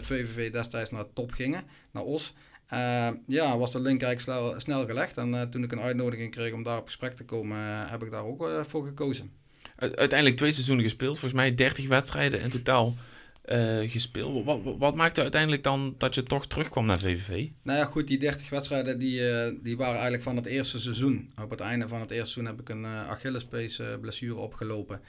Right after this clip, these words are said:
Speaker 1: Daar ben ik uiteindelijk aan geopereerd, waardoor ik het tweede seizoen, eh, eigenlijk helemaal geen wedstrijd heb gespeeld.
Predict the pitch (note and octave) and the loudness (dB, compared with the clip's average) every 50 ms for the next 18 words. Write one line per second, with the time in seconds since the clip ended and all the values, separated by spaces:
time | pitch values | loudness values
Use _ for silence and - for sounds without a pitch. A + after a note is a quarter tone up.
0 | - - - - - - A2 G#2+ B2+ B2 A#2+ B2 A#2+ A#2+ A#2 B2+ B2+ B2 A#2+ A#2 | -20 -20 -20 -20 -12 -8 -4 -2 0 0 0 -2 -2 -2 -2 -2 -2 -2 -2 -2
1 | A#2+ A#2+ C3+ B2+ B2 B2 B2 G#2+ A#2+ B2+ A#2+ A#2+ - A2+ A2+ A2 A#2 A#2 A2+ - | -2 -2 -4 -6 -4 -4 -2 -2 0 0 0 -2 -4 -6 -8 -6 -6 -6 -6 -6
2 | - - - B2+ B2+ B2 A#2+ A2 A2 A#2+ A#2+ A2+ A2+ A2 A2+ A2+ - - G#2 A#2+ | -8 -6 -4 -4 -4 -2 -4 -4 -4 -2 -2 -2 -2 -4 -6 -6 -6 -4 -2 0
3 | C3+ C3+ C3 - - B2 B2 B2 A2 A2+ A2 A2+ A#2 - - A#2 A2 A2+ A2+ - | 0 0 0 0 0 -2 -2 -2 -2 -2 -4 -4 -4 -4 -4 -6 -6 -6 -8 -8
4 | - - - - C3 B2 A2 G2+ - | -10 -10 -6 -2 -2 -2 -2 -4 -8